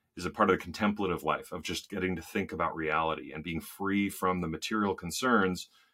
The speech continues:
to engage in the eternal contemplation of being. And that's the good stuff,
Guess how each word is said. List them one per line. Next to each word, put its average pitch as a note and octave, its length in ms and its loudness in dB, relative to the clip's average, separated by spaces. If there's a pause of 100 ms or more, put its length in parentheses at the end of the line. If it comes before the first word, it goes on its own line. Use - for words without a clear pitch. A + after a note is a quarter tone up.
(100)
to - 120 -4
engage G2 440 4
in F#2+ 100 0
the F2 240 0 (100)
eternal F#2 340 -2
contemplation E2+ 720 -2
of D#2 100 -6
being. - 320 -4 (240)
And - 100 2
that's B2+ 260 8
the - 100 -6
good D#2 180 -4
stuff, - 440 -14